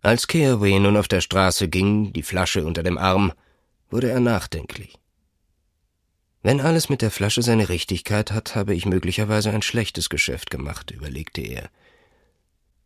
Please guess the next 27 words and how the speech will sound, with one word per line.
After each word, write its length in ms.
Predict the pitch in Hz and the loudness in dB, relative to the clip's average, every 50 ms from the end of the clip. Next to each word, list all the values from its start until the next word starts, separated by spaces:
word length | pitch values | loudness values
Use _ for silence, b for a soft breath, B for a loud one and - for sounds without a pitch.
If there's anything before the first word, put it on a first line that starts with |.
| _ | _
„Aber 200 | - 131 131 123 | -2 0 0 2
vielleicht 320 | - 135 123 131 127 117 - | 4 4 6 6 6 6 4
hat 120 | 113 92 | 2 4
der 100 | 113 107 | 4 4
Mann 180 | 104 110 113 107 | 6 6 6 6
mir 120 | 107 104 | 6 6
nur 100 | 107 92 | 4 4
einen 200 | 90 98 95 90 | 4 2 2 4
Bären 340 | 87 95 92 82 82 82 - | 4 4 4 4 0 -4 -6
aufgebunden.“ 680 | - 69 65 - - 62 - 65 60 58 - - - b b b b b b | -8 -8 -10 -10 -12 -12 -12 -12 -14 -14 -16 -18 -20 b b b b b b
Als 160 | b 92 - | b -4 -2
erstes 480 | - 117 110 101 - - 110 117 - - | 0 0 0 0 0 0 -2 -2 -2 -2
zählte 340 | - - 104 98 90 98 95 | 0 2 2 2 2 0 -2
er 80 | 104 | -2
dann 140 | 98 107 104 | -2 -2 -2
sein 180 | - 117 127 131 | -2 -2 -2 0
Geld. 340 | 113 95 64 50 - - _ _ _ _ _ _ _ _ _ _ - | -2 -2 -4 -4 -10 -18 _ _ _ _ _ _ _ _ _ _ -12
Die 80 | - - | -8 -4
Summe 380 | - - 92 92 92 95 92 | -2 -2 0 0 0 0 -2
stimmte 400 | 90 - - - 98 95 - 113 | -2 -4 -4 -4 -4 -4 -4 -4
genau. 460 | 117 110 110 110 85 69 64 - - _ _ _ _ _ _ _ _ _ _ _ _ _ - | -4 -2 -2 -2 -2 -4 -8 -12 -16 _ _ _ _ _ _ _ _ _ _ _ _ _ 0
Neunundvierzig 880 | 87 101 113 127 131 135 127 127 - - - 127 117 - - 92 90 - | 2 4 6 6 6 4 4 2 0 0 0 0 0 0 -2 -4 -4 0
Dollar 380 | - 101 98 101 104 110 - - | 2 4 6 6 6 4 2 0
und 220 | 95 92 - - | -4 -6 -6 -4
ein 260 | 104 98 98 101 101 | -2 0 2 2 0
chilenischer 680 | 98 - - - 101 110 104 82 62 60 - - 53 53 | 0 -2 -4 -4 -2 -2 -2 -2 -2 -4 -4 -6 -6 -6
Dollar. 320 | - 57 55 55 57 - | -10 -10 -10 -10 -12 -16